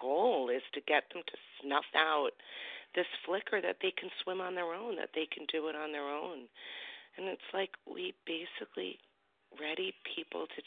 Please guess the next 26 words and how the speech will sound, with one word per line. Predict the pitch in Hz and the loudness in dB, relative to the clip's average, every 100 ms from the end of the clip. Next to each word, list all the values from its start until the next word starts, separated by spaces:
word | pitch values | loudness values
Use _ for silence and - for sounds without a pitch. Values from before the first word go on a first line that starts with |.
| - | -4
take | 160 - | -4 -4
the | - | -10
position | 143 - 156 - - 156 | -10 -4 4 4 4 -2
that | 135 - | -6 -6
they | 135 131 | -6 -2
need | 135 | -2
a | 117 | -2
life | 101 120 - | -2 -2 0
jacket. | 104 104 - - - _ - - - - - - | -2 -2 -4 -8 -8 _ -20 -16 -16 -16 -16 -2
You | 160 | 2
know, | 143 139 131 - | 4 2 0 -2
for | 156 | -2
me, | 143 165 180 | 0 0 2
I | 127 131 | 2 2
needed | 139 160 165 - | -2 -2 -4 -6
to | 147 | -6
know | 139 143 135 | -4 -2 -2
I | |
needed | 127 131 127 117 | -2 -4 -6 -8
a | |
miracle. | 110 110 131 143 - 185 196 _ - - - - | -8 -6 -6 -4 -4 -4 -6 _ -18 -18 -16 -4
I | 143 | -2
needed | 143 151 131 | 0 0 0
an | 131 | -2
act | 123 131 - | -2 -4 -6
of | 123 | -12